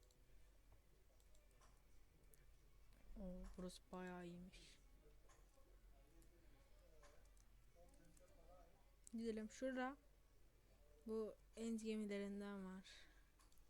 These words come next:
Ama bir tane iyileştirme anında sağlığa bir tane almışlar.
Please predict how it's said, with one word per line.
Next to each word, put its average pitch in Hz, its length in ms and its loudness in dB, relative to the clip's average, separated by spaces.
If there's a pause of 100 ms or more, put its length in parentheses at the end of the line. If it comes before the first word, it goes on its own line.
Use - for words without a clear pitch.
(1300)
Ama 233 200 8
bir 262 60 4
tane 247 220 6
iyileştirme 226 760 4 (340)
anında 220 420 6
sağlığa 240 340 4
bir 247 60 4
tane 247 180 2
almışlar. 190 460 0